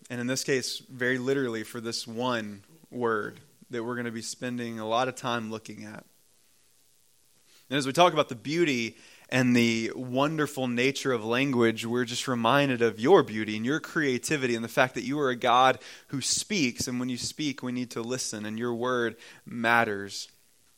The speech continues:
And God, this word matters, this word that we translate as gentleness or, or meekness. God, we thank you that that was given to us out of your gentleness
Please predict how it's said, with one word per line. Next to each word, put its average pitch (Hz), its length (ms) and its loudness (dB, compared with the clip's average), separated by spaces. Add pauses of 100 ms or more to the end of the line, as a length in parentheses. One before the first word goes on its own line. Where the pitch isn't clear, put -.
(260)
And 120 100 -8
God, 113 280 4
this - 360 0
word 117 540 0
matters, 110 440 -2
this 113 140 -10
word 127 280 0
that 113 80 -6
we 123 100 -4
translate 120 540 -2
as 107 160 -6
gentleness 113 760 -2
or, 107 280 -4
or 110 120 -4
meekness. 117 920 -6 (880)
God, 117 200 4
we 123 80 0
thank 147 420 -2
you 120 280 0
that 107 360 2
that 123 120 2
was 123 140 -4
given 135 380 0
to 113 260 -4
us - 400 -4 (760)
out 123 220 4
of 110 340 -2 (140)
your 143 320 2
gentleness 110 760 -10